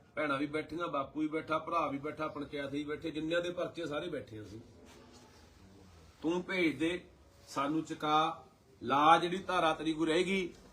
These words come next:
ਕਰ ਸੈਂਟਰ ਨਾਲ ਗੱਲ। ਤਿਆਰ ਤਾਂ ਤੂੰ ਹੋ ਹੀ ਬੈਠਾ, ਸ਼ੁਰੂ ਤੋਂ ਤੂੰ ਕੰਮ ਕਰ ਹੀ ਲਿਆ। ਜਿਹੜੇ ਤੂੰ ਟਰੈਕਟਰ ਬਣਾਏ ਆ, ਬੁਲਟ ਪ੍ਰੂਫ ਟਰੈਕਟਰ, ਗੈਂਗਸਟਰਾਂ ਦਾ ਕਹਿ ਕੇ ਬਹਾਨਾ ਤੁਸੀਂ ਗੋਲੀਆਂ ਮਾਰਨ ਲੱਗ ਗਏ, ਐਨਕਾਊਂਟਰ ਕਰਨ ਲੱਗ ਗਏ,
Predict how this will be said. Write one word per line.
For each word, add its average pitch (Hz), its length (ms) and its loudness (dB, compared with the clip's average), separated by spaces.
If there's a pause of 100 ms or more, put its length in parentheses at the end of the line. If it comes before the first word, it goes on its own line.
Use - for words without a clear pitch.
ਕਰ 151 180 6
ਸੈਂਟਰ 170 400 -2
ਨਾਲ 185 180 0
ਗੱਲ। 170 420 2 (520)
ਤਿਆਰ 190 260 8
ਤਾਂ 208 160 0
ਤੂੰ 240 120 0
ਹੋ 214 120 4
ਹੀ 247 100 4
ਬੈਠਾ, 233 420 2 (640)
ਸ਼ੁਰੂ 202 220 -4
ਤੋਂ 226 100 2
ਤੂੰ 226 80 -4
ਕੰਮ 214 220 4
ਕਰ 190 200 0
ਹੀ 202 80 -2
ਲਿਆ। 180 480 4 (400)
ਜਿਹੜੇ 175 220 0
ਤੂੰ 220 340 -4
ਟਰੈਕਟਰ 196 380 -2
ਬਣਾਏ 170 460 2
ਆ, 165 360 6 (240)
ਬੁਲਟ 196 280 -2
ਪ੍ਰੂਫ 202 300 -6
ਟਰੈਕਟਰ, 151 640 0 (420)
ਗੈਂਗਸਟਰਾਂ 180 440 0
ਦਾ 208 120 4
ਕਹਿ 202 280 2
ਕੇ 214 140 -2
ਬਹਾਨਾ 190 460 4
ਤੁਸੀਂ 170 240 -6
ਗੋਲੀਆਂ 165 340 0
ਮਾਰਨ 180 320 6
ਲੱਗ 165 160 2
ਗਏ, 170 100 -4
ਐਨਕਾਊਂਟਰ 170 440 -6
ਕਰਨ 160 260 -2
ਲੱਗ 143 160 0
ਗਏ, 135 280 -2